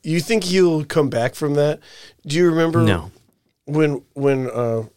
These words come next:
Speaker 1: Louis C K, he, he came back. He
Speaker 2: Uh, massively different things.
Speaker 1: He's, he's shot back from that. Why can't Bill Cosby come back from a little bit of rape?
Speaker 2: Uh, that's a lot of bit.
Speaker 1: Okay.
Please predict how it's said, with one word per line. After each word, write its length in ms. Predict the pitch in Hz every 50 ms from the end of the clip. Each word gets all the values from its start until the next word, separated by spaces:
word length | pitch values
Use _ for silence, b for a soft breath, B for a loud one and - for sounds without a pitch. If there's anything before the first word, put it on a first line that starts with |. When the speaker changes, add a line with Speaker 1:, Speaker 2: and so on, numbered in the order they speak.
| _ -
Speaker 1:
Louis 260 | 139 143 151 160 160
C 220 | - - 147 147 139
K, 340 | - - 131 135 151 160 156
he, 200 | 143 175 233 240
he 200 | - 151 220 -
came 320 | - - - - 120 117
back. 320 | 98 95 95 110 127 -
He 160 | - - 117 135
Speaker 2:
Uh, 100 | 135 135
massively 540 | 123 127 135 127 120 113 - 104 95 95 85
different 300 | 78 85 - - 78 -
things. 380 | - 60 - - - - - -
Speaker 1:
He's, 240 | - 175 185 - -
he's 260 | - 131 170 190 175
shot 360 | - - - 185 190 180 - 139
back 240 | 151 156 160 160 -
from 200 | - 139 139 135
that. 200 | 180 113 101 - B B B B
Why 200 | B 156 190 226
can't 340 | 220 - - 233 214 180 156 143
Bill 200 | 165 180 185 170
Cosby 420 | - 175 180 185 180 156 160 156
come 300 | 135 - - 170 180 175
back 240 | 160 165 170 175 -
from 220 | - - 135 127
a 60 | 120
little 320 | 107 101 117 143 170 202 196
bit 160 | 165 185 180
of 120 | 180 165
rape? 340 | 147 127 107 92 - - - - _ _ _ _ _ _ _ _ _ _ _ _ _ _ -
Speaker 2:
Uh, 80 | 98
that's 300 | 92 92 87 87 - -
a 60 | 95 87
lot 280 | 82 82 78 76 71
of 100 | 73 76
bit. 240 | 71 67 67 - - _ _ _ _ _ _ _ _ _ _ _ _ _ _ _ _ _ _ _ _ _ _ _ _ _ _ _ _
Speaker 1:
Okay. 760 | - 160 160 156 135 - - 120 104 95 85 67 58 - -